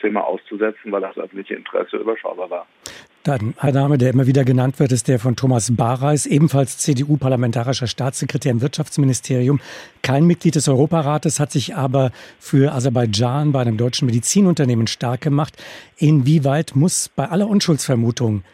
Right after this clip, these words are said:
Speaker 2: in solchen Fällen schon mal Misstrauen gelten?
Speaker 1: Da bin ich ein bisschen vorsichtiger. Es gibt, äh, zwei Kategorien von Fällen. Das eine ist das, was im Europarat stattfindet.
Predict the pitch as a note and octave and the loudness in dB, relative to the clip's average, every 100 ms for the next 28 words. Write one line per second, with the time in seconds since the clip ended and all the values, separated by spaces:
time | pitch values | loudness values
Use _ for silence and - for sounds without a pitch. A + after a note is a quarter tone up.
0 | _ _ _ B2+ C3 D3 D#3 - C#3 C#3+ | _ _ _ 0 0 0 -2 0 2 2
1 | D3+ C#3 - - C3 B2+ B2+ - A#2+ D3+ | 0 -2 -8 0 2 2 -2 -4 -4 -4
2 | - D#3 D3+ D#3 D#3 G#3+ - - - - | -4 -6 -4 -6 -8 -10 -12 -20 -18 -16
3 | - - - _ - G2 G2 B2 A2+ B2+ | -14 -16 -20 _ -6 -2 2 2 2 -2
4 | G#2+ G2+ C3+ D3+ D3 - C#3+ C#3+ A#2 - | -4 -2 0 0 -4 -8 -2 0 0 -4
5 | G#2 - - - G#2+ G2+ - G#2 A#2+ B2 | -8 -8 -14 -6 -4 -6 -6 -2 -2 -2
6 | A#2 A2+ G#2 G#2+ A2+ A2+ G2+ F#2 A2+ C#3+ | -4 -4 -4 -2 -4 -6 -8 -6 -6 -6
7 | E3 D3+ C#3 - G#2 - G2+ A2+ A2+ G#2+ | -8 -12 -14 -6 -6 -4 -2 0 0 -2
8 | - G#2 G#2 G2+ - F#2 G2+ C3+ A#2+ C3 | -4 -4 -4 -6 -8 -6 -2 -2 -2 -4
9 | - - B2 - C3+ D3 D#3+ | -4 -4 -4 -4 -8 -8 -10